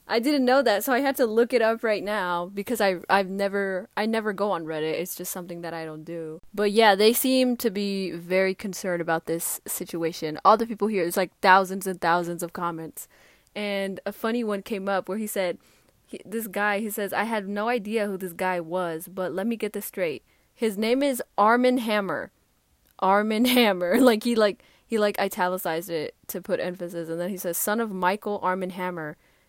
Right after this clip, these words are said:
grandson of Armand Hammer?" <laughs> Because,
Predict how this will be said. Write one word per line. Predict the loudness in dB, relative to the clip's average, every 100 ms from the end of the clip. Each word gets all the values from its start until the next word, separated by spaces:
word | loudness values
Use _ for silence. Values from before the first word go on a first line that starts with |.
| _
grandson | -8 -2 0 -2 -4 -4 -2 -4
of | -4 -6 -6
Armand | -4 -4 -2 -4 -6
Hammer?" | -8 -6 -4 -2 0 0
<laughs> | -2 -4 _ _ _ _ _ _ _ _ -20 -20 _ -2
Because, | 0 8 6 6